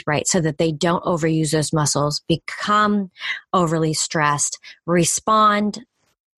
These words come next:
or actually react, which makes them even more stressed, which, you know, is a, is a, just a constant, endless cycle of detriment to their mental, emotional, physical body. Okay. So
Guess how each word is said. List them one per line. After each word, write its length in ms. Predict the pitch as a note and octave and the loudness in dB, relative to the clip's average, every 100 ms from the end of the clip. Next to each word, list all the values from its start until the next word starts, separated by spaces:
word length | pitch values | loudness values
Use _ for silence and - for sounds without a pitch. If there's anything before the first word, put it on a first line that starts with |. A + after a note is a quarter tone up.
| _ - | _ -4
or 280 | E3+ E3 - | 0 0 0
actually 340 | E3+ - D3 - | -2 -2 -4 -4
react, 800 | E3 F#3+ F#3+ F#3+ C#3+ F3+ - - - - | -2 2 4 2 2 -2 -8 -12 -12 -6
which 160 | F#3 | -2
makes 220 | G3 F3 - | 0 0 0
them 120 | F#3 | 0
even 200 | F3 E3 | 0 0
more 420 | F3+ G#3+ B3 A3+ | 0 2 2 0
stressed, 540 | - E3 C#3+ - - | -4 -4 -2 -2 -2
which, 240 | F3 - - - - - | 0 0 -4 -6 -8 -6
you 80 | F#3 | -2
know, 160 | D#3+ - | -2 -2
is 160 | E3+ | -2
a, 140 | F3 D3+ _ - _ _ - | -2 -4 _ -20 _ _ -6
is 140 | E3 | -2
a, 160 | F3 E3 | 0 0
just 300 | - F#3+ F3 | 0 0 0
a 80 | D3 | -2
constant, 680 | - - - G#3 G#3 - F3 - | -2 -2 2 2 2 -2 -4 -2
endless 360 | F#3+ F3+ E3 D3+ | 0 2 2 0
cycle 600 | - F#3+ F3 D#3 D3 - - - - - | 0 2 0 0 -2 -4 -8 -10 -6 -2
of 160 | E3+ | 0
detriment 540 | E3 E3 - E3+ D#3 - | 0 0 0 0 0 -2
to 360 | - F3+ E3 D#3+ | -2 0 2 2
their 360 | D#3 D3+ D3+ | 0 0 0
mental, 400 | D3+ D#3+ D#3 D#3 | 0 0 0 -2
emotional, 520 | D#3 D3+ D3+ - D#3 C#3 | 0 2 2 2 0 0
physical 440 | D3 C3+ - D3 | 0 0 -2 -2
body. 420 | D#3 F3 - F2+ _ - _ - _ _ _ _ _ _ - - | 0 0 -2 -8 _ -20 _ -20 _ _ _ _ _ _ -10 -4
Okay. 380 | F#3+ E3 F3 F3+ - - - | -2 0 0 -2 -4 -10 -10
So 380 | - A#3+ G#3+ G3 | -2 0 2 0